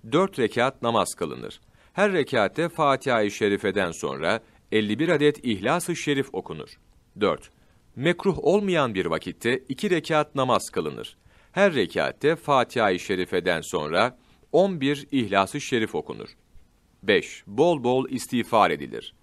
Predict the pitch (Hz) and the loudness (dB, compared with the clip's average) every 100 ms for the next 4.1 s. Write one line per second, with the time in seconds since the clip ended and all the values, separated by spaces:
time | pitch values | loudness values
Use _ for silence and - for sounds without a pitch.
0 | _ - 98 85 95 - _ _ _ _ | _ 2 2 2 -4 -6 _ _ _ _
1 | - 107 151 196 196 113 85 82 95 - | -4 0 0 -2 -2 -2 0 2 0 -2
2 | _ _ 170 165 - 123 110 95 90 113 | _ _ -6 -6 -4 -2 0 0 2 0
3 | 113 110 101 113 131 101 87 85 - 104 | 0 0 0 -2 -2 -2 -2 -4 -4 -4
4 | 117 | -4